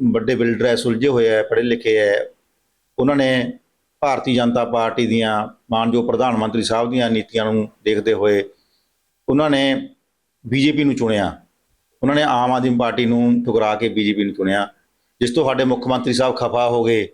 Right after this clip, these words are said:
ਉਹਨਾਂ ਦੀ ਪਾਰਟੀ ਖਫਾ ਹੋ ਗਈ ਤੇ ਉਹਨਾਂ ਨੇ ਜੀ ਉਹਦੇ ਵਿਜੀਲੈਂਸ ਦੀ ਰੇਡ ਕਰਾਤੀ। ਜਦੋਂ ਤੋਂ ਇਹ ਭਗਵੰਤ ਮਾਨ ਸਰਕਾਰ ਬਣੀ ਹੈ, ਭਗਵੰਤ ਮਾਨ ਸਰਕਾਰ ਨੇ ਤਾਂ ਵਿਜੀਲੈਂਸ ਨੂੰ ਇੱਕ ਹਥਿਆਰ ਬਣਾ ਰੱਖਿਆ ਹੈ। ਆਪਣੇ ਵਿਰੋਧੀਆਂ ਨੂੰ ਡਰਾਉਣ, ਧਮਕਾਉਣ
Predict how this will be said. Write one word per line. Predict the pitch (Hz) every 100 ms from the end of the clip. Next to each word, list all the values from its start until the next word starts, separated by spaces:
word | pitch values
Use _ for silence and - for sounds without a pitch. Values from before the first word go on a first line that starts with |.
| -
ਉਹਨਾਂ | 127 135
ਦੀ |
ਪਾਰਟੀ | 131 117 107 113
ਖਫਾ | - 104 120
ਹੋ | 120 117
ਗਈ | 117 101 - _ _ _ _
ਤੇ | 131 131
ਉਹਨਾਂ | 127 139
ਨੇ | 123 117
ਜੀ | 101 85 -
ਉਹਦੇ | 110 110 98 - _ -
ਵਿਜੀਲੈਂਸ | 110 113 120 117
ਦੀ | 113 117 113 _
ਰੇਡ | 113 127
ਕਰਾਤੀ। | 135 120 117 117 113 _ _ _ _ _ _ _ _ _ _ 98
ਜਦੋਂ | 120 139 147
ਤੋਂ | 147 147
ਇਹ | 147 139 139 - _ _
ਭਗਵੰਤ | 127 147 123 123
ਮਾਨ | 120
ਸਰਕਾਰ | 120 110 107 101
ਬਣੀ | 98 107
ਹੈ, | 120
ਭਗਵੰਤ | 123 135 123
ਮਾਨ | 127 123
ਸਰਕਾਰ | 123 110 113 110
ਨੇ | 113
ਤਾਂ | 131
ਵਿਜੀਲੈਂਸ | 107 110 110 113 113 107 120
ਨੂੰ | 117
ਇੱਕ | 123
ਹਥਿਆਰ | 135 123
ਬਣਾ | 107 98 92
ਰੱਖਿਆ | 107 107
ਹੈ। | 107 120 - _ _ _ _ _
ਆਪਣੇ | - - 135
ਵਿਰੋਧੀਆਂ | 113 113 113 147 143
ਨੂੰ | 131 127 120 - _ -
ਡਰਾਉਣ, | - 117 120 120 120
ਧਮਕਾਉਣ | - 120 120 143 120 120 120